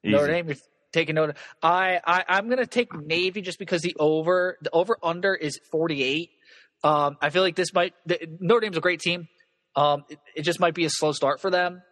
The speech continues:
Speaker 1: So I, I, I'm gonna go with Navy covering the twenty and a half. Um, underrated game: Ohio, San Diego State, seven o'clock. I believe it's C B S Sports Net-, oh, Fox Sports One. That usually C B S Sports Network.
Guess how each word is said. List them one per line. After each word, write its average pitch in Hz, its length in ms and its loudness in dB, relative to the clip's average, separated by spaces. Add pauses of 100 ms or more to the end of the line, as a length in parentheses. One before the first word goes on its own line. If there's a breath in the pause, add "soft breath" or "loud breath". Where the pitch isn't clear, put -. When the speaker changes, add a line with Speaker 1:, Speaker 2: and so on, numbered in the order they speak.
(220)
Speaker 1:
So 147 180 0
I, 156 260 2
I, 139 260 -2
I'm 151 80 -2
gonna 165 160 -4
go 151 160 2
with 143 200 -2 (260)
Navy 139 340 -4
covering 139 440 0
the 120 60 -8
twenty 127 280 -4
and 110 80 -8
a 110 40 -12
half. 127 300 -4 (500 soft breath)
Um, 151 400 0 (1000 loud breath)
underrated 226 440 2
game: 208 360 0 (260)
Ohio, 220 640 2
San 202 220 0
Diego 208 220 0
State, 196 340 -2 (260)
seven 196 320 0
o'clock. 180 480 -2 (160)
I - 60 -10
believe 185 160 -2
it's - 160 -10
C 208 160 -6
B 202 120 -2
S 196 120 0
Sports 196 320 -2
Net-, 185 180 0
oh, 139 220 0
Fox 185 220 2
Sports - 280 -2
One. 240 360 -4 (260)
That 165 260 0
usually 180 300 -2
C 202 160 -6
B 190 100 -2
S 175 80 -2
Sports - 240 -4
Network. 151 340 -2